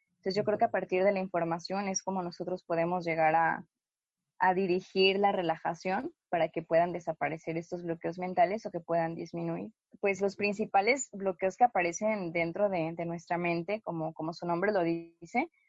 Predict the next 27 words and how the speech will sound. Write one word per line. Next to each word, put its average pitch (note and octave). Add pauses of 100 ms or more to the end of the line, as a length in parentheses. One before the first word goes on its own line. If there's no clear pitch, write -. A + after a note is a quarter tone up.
(140)
pues -
primeramente G#3
son G3+
los G#3
de F3+
tipo F3+
afectivo. E3+ (460)
Y G3+
estos A#3+
bloqueos G3
de, E3
de F3
tipo F#3
afectivo G#3+
son F3+
como G3+
los E3
que E3+
mencionaba E3+
al F#3+
principio, F3
los G3+
anhedónicos F3 (180)
que, F3
y F3+
los E3
alexitímicos, F#3